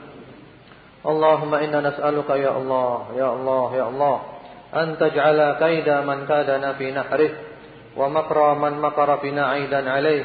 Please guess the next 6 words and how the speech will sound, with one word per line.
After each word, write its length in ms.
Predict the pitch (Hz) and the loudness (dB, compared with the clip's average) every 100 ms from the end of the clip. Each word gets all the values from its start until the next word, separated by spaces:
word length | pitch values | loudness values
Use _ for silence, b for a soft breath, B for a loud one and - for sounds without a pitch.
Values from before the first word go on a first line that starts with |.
| - - - - - - | -6 -16 -18 -20 -20 -8
وحفرة 800 | 131 123 156 160 151 156 147 143 | -4 -2 -2 2 2 4 4 4
من 240 | 139 143 135 | 2 -2 -2
حفر 520 | 156 151 147 143 139 | -4 0 2 2 2
لنا 140 | 139 | 0
حفرة 680 | 135 143 143 139 147 139 131 | -2 -4 0 0 0 -2 -2
واقعا 440 | 135 139 139 131 | 0 0 0 -2